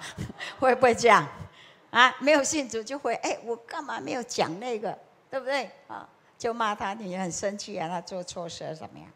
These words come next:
OK，现在信主以后，你，你不小心这肉体啊，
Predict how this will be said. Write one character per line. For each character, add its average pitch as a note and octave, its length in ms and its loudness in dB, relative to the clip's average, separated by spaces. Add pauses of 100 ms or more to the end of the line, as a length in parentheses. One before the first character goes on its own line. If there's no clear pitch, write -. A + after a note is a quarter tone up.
(480)
OK， B2 180 -12 (500)
现 - 140 -10
在 B3+ 60 -6
信 B3 260 -6
主 A#2+ 220 -12
以 A#2+ 100 -12
后， C#3 240 -8 (540)
你， F3 280 -10 (140)
你 F3+ 140 -6
不 A3+ 160 -10
小 D#3+ 240 -4
心 G3 360 -8
这 G#3 220 -6 (120)
肉 G#3 260 -2
体 C3 280 -8
啊， A#2+ 160 -10